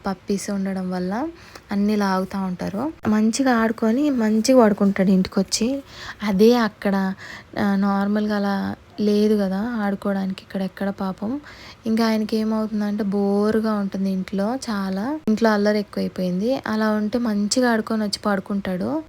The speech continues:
ఇంకా ఆగ్రాలో మేము తీసుకెళ్లే వాళ్ళం అనమాట. అక్కడ ఉండేది ఒక పార్క్, కానీ అక్కడ ఇన్ని యా-, యాక్టివిటీస్ ఉండేవి కాదు ఆడుకోవడానికి. ఆ, కానీ అయినా కానీ మంచిగా ఆడుకొని ఇంటికి వచ్చి పడుకునేవాడు టైంకి. ఆ,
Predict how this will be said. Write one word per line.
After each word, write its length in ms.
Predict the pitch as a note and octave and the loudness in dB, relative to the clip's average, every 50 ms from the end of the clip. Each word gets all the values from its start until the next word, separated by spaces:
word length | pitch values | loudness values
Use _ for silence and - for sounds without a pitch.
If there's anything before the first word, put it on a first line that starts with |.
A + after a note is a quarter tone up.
| - - | -6 -4
ఇంకా 300 | A3+ A3+ - - - - | -4 -4 -2 0 0 2
ఆగ్రాలో 440 | G#3 G#3+ G#3+ G3+ A#3 B3 B3 B3 B3 | 2 2 2 4 4 4 4 4 2
మేము 200 | A#3 A#3 A3+ A3 | 2 0 0 0
తీసుకెళ్లే 520 | - A3+ G#3+ G#3 - - - G#3+ G#3 G#3 | 0 0 -2 -2 -2 -2 -2 0 0 0
వాళ్ళం 280 | G3+ G3 F#3+ F#3+ F#3+ F#3+ | 0 -2 -2 -4 -4 -4
అనమాట. 360 | F#3+ F#3 F#3 F#3 F#3 F3+ - | -4 -4 -4 -4 -4 -4 -6
అక్కడ 260 | G3+ F#3+ - - F#3+ | -6 -6 -4 -4 -2
ఉండేది 440 | F#3+ F#3+ F#3+ F#3+ F#3+ G#3+ G3+ F#3 F#3+ | -2 0 0 0 0 0 0 -2 -2
ఒక 160 | F#3+ F#3 - | -4 -4 -6
పార్క్, 500 | F3+ - F#3 F3+ F3+ F3+ - - - - G#3 C4 E4 E4+ E4+ - - | -6 -6 -4 -4 -4 -6 -8 -10 -8 -6 -4 -4 -4 -6 -6 -2 -2
కానీ 180 | A#3+ B3+ C#4+ | 0 2 2
అక్కడ 240 | D4 C#4 C#4+ - A3+ | 2 2 2 4 4
ఇన్ని 280 | A3+ A3 G#3+ A3 A3+ A#3+ | 4 4 4 2 2 2
యా-, 340 | A#3+ A3+ G#3+ G#3 G3+ G3 - | 2 2 2 2 0 0 0
యాక్టివిటీస్ 600 | G3+ G3+ G3 - - G#3+ G#3+ G#3+ G#3 A3 G#3+ - | 0 -2 -2 0 0 0 2 2 0 0 -2 -2
ఉండేవి 360 | G3+ F#3+ F#3+ F#3 G3 F#3+ F#3 | -2 0 0 0 0 -2 -2
కాదు 220 | F3+ F3 F3 F3 F#3 | -2 -2 -2 -4 -2
ఆడుకోవడానికి. 920 | F#3 F3+ F3+ F#3 F3+ - F#3+ F3+ F3+ F3+ F3 F3 - - A#3+ C#4 E4 E4+ E4 - - - _ _ _ _ _ _ - - - | -2 -2 -4 -4 -6 -6 -6 -6 -4 -4 -6 -6 -6 -4 -4 -4 -4 -4 -6 -12 -20 -20 _ _ _ _ _ _ -10 -6 -4
ఆ, 320 | G#3 G3+ G3+ G3 G3+ G#3 A3 - - - - | -2 -2 0 -2 -2 -4 -6 -10 -12 -10 -4
కానీ 260 | A3+ A3 A3 A#3+ C4+ | -2 -2 0 0 0
అయినా 420 | C4 A#3 G#3+ G#3+ G#3 G#3 G#3+ A3 | 0 0 0 0 0 0 0 0
కానీ 160 | A3 A3 A3 A#3 | 0 0 -2 -2
మంచిగా 500 | A3+ G#3+ G3+ G3 G3+ G3+ - B3 A#3 A3 | 0 0 0 0 0 0 0 0 0 0
ఆడుకొని 560 | G#3 G3+ G3 G3+ - - G3 F#3+ A3+ B3+ E4 E4+ - - - - - - - - - | 0 -2 -4 -4 -6 -6 -4 -4 -2 -4 -4 -6 -8 -16 -20 -20 -20 -20 -16 -6 -4
ఇంటికి 260 | A3 G#3+ G#3+ - - | -2 -2 -2 0 -2
వచ్చి 160 | A3 G#3 - - | -2 -2 -2 -4
పడుకునేవాడు 600 | A3+ G#3+ G3+ G3 - G#3 G3+ G3+ G3 F#3+ F#3 F#3 - - | -2 -2 -2 -4 -4 -4 -4 -2 -4 -4 -6 -8 -8 -6
టైంకి. 580 | G3+ G3 G3 G3 G3 G3 F#3+ - G#3 A#3+ D4 F#4 - - | -6 -4 -4 -2 -4 -4 -4 -4 -4 -4 -4 -4 -2 -2
ఆ, 220 | B3 B3+ A#3 - | -2 -2 -2 -4